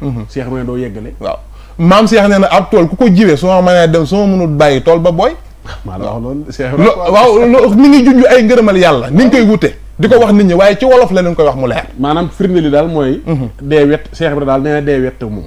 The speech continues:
Speaker 1: Waaw.
Speaker 2: Dee wet.
Speaker 1: Mhm.
Speaker 2: Waaye xaw a dee mooy fi kenn dara.
Speaker 1: Maam Cheikh nee na
Speaker 2: Dee
Speaker 1: góor
Speaker 2: wet.
Speaker 1: Yàlla duggee day, day jóge ca waar wa dem ca jaag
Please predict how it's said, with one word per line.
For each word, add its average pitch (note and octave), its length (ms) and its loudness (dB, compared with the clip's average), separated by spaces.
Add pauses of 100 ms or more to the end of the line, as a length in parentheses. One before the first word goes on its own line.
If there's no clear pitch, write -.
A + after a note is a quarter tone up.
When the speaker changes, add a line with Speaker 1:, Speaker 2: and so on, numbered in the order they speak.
Speaker 1:
Waaw. B2+ 300 -4
Speaker 2:
Dee B2 180 0
wet. C3 380 -4
Speaker 1:
Mhm. C3 260 -8
Speaker 2:
Waaye C3 260 -2
xaw D3+ 280 0
a C3+ 40 -4
dee B2 140 -6
mooy B2 220 -6
fi G2 100 -14
kenn F#2+ 180 -16
dara. - 220 -16
Speaker 1:
Maam F3+ 240 2
Cheikh G3+ 160 2
nee G3+ 120 2
na F#3+ 100 2
Speaker 2:
Dee E3 80 2
Speaker 1:
góor G#3 140 4
Speaker 2:
wet. G3+ 100 2
Speaker 1:
Yàlla F#3 220 4
duggee F#3 280 2
day, F3+ 260 2
day G#3 200 2
jóge F#3+ 240 2
ca G#3+ 120 2
waar G#3 240 4
wa E3 80 4
dem D3 200 0
ca C3+ 120 -2
jaag E3+ 200 -6